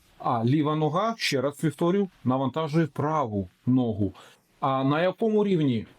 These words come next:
це навантаження? А на тому самому, яке визначає ваша підсвідома регуляція. Це дуже просто. Воно може бути трішечки незвично,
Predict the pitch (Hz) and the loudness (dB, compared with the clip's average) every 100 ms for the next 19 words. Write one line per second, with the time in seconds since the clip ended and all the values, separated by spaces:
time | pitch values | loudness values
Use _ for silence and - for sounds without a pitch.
0 | _ - 143 131 131 127 139 107 113 110 | _ -4 0 2 2 0 -2 0 2 2
1 | 98 - _ _ - _ _ _ _ _ | 0 -6 _ _ -20 _ _ _ _ _
2 | _ 127 131 139 156 151 135 160 170 160 | _ -2 0 0 0 -2 -2 -2 0 2
3 | 135 123 131 123 123 151 143 123 131 120 | 0 0 0 2 0 0 0 0 0 -2
4 | 120 110 117 123 117 117 113 120 113 95 | -4 -2 0 0 0 0 0 0 -2 -4
5 | - 107 104 - _ _ _ _ _ _ | -10 -12 -12 -16 _ _ _ _ _ _
6 | _ _ _ - 135 131 143 143 170 135 | _ _ _ -4 0 2 2 2 0 0
7 | - 104 90 _ _ _ _ 104 139 160 | -2 -6 -6 _ _ _ _ -2 0 0
8 | 156 156 151 147 147 147 151 151 143 139 | 0 0 0 -2 -2 -2 -2 -2 -2 0
9 | 139 135 185 247 - 139 110 | 2 2 0 0 0 0 0